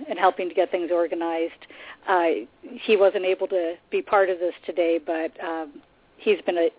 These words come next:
big part of the team as well. You know, really everyone. I could sit here and it would take half an hour to list everyone probably, and what an incredible job they've been doing. Um, but we're, we're just very, very fortunate.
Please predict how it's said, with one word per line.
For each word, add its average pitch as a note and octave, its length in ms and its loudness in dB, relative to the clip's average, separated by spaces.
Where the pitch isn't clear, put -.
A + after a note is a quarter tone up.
big G3 180 0
part F#3+ 180 4
of E3 80 -2
the - 80 -6
team F#3+ 260 -6
as D#3 140 -10
well. F3 340 -2
You A#3 100 0
know, F#3 140 6
really G#3+ 300 2
everyone. F3+ 480 -4
I F3+ 80 -4
could G#3 200 -6
sit B3 120 2
here G#3 260 2
and G#3 120 -4
it G3+ 40 -8
would G3 140 -6
take F#3 320 -2
half G#3 240 0
an F#3 60 -6
hour F#3+ 200 2
to F#3 80 -6
list F3 260 -4
everyone F3 440 -4
probably, E3 760 -4
and F3 320 -4
what F3+ 120 0
an E3 180 0
incredible F3+ 800 2
job F3+ 260 6
they've F3+ 180 2
been F3 140 -12
doing. E3 380 -2
Um, E3+ 460 -2
but G3+ 160 4
we're, A#3+ 180 6
we're A#3+ 180 2
just F#3+ 200 -8
very, F#3+ 340 0
very F3 280 -6
fortunate. G3 640 -8